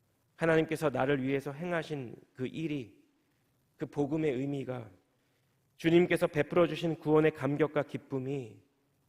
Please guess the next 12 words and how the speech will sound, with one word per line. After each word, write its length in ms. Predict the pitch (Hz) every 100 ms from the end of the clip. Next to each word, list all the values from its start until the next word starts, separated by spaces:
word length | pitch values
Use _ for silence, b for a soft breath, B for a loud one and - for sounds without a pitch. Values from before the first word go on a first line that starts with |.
| _ -
내 160 | 135
안에 260 | 143 143 135
더욱더 500 | 131 135 135 139 131
넘쳐나고 880 | 120 131 139 - 151 139 143 160 208 _ _ _ _ _
온전해지기 1000 | 120 143 135 156 147 135 117 127 135 - -
때문입니다. 640 | 156 165 156 107 104 104 107 _ _ _ _ _ _ _ _ _ _ b b b b -
여러분, 240 | 151 175
오늘 260 | 151 170 170
이 80 |
본문의 360 | 170 151 160 170
말씀 340 | 123 127 -
앞에서 680 | 135 - 123 120 123 127